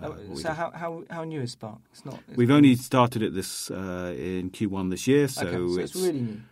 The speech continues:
Speaker 1: it's
Speaker 2: Right.
Speaker 1: new. It's building on our research and insights team. So we've had a, a, a, a smallish research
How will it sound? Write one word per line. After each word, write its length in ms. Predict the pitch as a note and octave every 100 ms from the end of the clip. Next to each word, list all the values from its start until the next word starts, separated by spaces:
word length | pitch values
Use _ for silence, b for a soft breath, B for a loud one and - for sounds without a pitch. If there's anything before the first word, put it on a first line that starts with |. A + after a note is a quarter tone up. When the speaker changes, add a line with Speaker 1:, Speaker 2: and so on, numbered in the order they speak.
| _
Speaker 1:
it's 160 | G#2+ G2+
Speaker 2:
Right. 60 | C#3+
Speaker 1:
new. 80 |
It's 120 | D#3 -
building 380 | E3+ D3+ C3
on 300 | C3 B2+ A#2+
our 280 | A2 G#2 G2+
research 360 | G2 - A2+ -
and 100 | G#2
insights 420 | G2 - E2+ -
team. 260 | - F2+ F2
So 120 | -
we've 140 | F2+
had 160 | - F2+
a, 120 | E2+
a, 640 | E2 C2 E2 C#2+ E2+ - E2+
a, 260 | E2+ -
a 40 | F2
smallish 440 | - C3+ G#2+ E2 - G#2+
research 420 | F#2 F#2 -